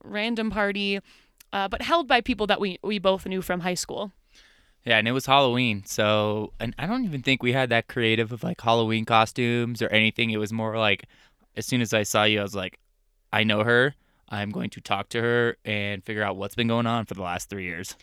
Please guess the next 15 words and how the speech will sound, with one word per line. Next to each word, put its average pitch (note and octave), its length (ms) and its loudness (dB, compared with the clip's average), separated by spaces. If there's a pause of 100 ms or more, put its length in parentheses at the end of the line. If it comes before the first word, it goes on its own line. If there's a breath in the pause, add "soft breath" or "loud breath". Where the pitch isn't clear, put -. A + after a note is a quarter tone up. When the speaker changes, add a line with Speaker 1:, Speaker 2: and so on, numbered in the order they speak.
(280 soft breath)
Speaker 1:
And G#3+ 120 -6
I G#3 200 2
was A#3 160 -4
like, F#3+ 400 0
"I'm G3+ 180 0
a G#3 60 -2
freshman G3 380 -4
in F#3+ 100 -6
college. G3+ 580 -2
Ain't E3+ 220 -6
nobody C4 640 10
tying G3+ 400 -2
me C#4 180 0
Speaker 2:
<laughs> D4 160 -4
Speaker 1:
down. B3 680 0